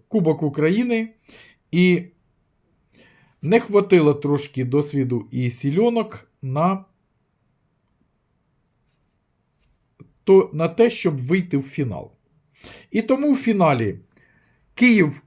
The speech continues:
Кепіталс, сама така пробивна команда, сама несподівана, я б так сказав.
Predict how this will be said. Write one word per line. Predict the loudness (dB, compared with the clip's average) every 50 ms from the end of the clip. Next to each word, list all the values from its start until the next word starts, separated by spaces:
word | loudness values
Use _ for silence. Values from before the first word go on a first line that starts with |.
| _ _
Кепіталс, | 4 6 6 6 4 2 -4 0 0 0 0 -2 -4 -8 -14 -18 _ _ _ _ _ _ _ _ _ -20 -20 _ -20
сама | -16 -16 -8 -2 0 0 0 0 0 -4 -4 -6 -8 _ _
така | -12 -10 -8 -4 -2 -2 -2 -2 -4 -8 _ _ _ _ _ _
пробивна | -6 -4 -2 0 0 0 0 -2 -2 -2 -2 -2 -2
команда, | -4 -4 -6 -6 -6 -6 -6 -6 -6 -6 -6 -8 -10 -14 _ _ _ _ _ _ _ _ _ _ _ _ _ _ _
сама | -20 -18 -6 -2 0 0 0 0 -2
несподівана, | -2 -2 -2 -2 -4 -6 -4 -4 -2 -2 -2 -2 -4 -4 -4 -4 -4 -6 -8 -12 -14 _ _
я | -10 -10 -10
б | -10 -12 _ _ _ _ _ _ _ _ _ _
так | -8 -8 -8 -10
сказав. | -14 -8 -6 -4 -4 -2 -4 -6 -6 -8 -14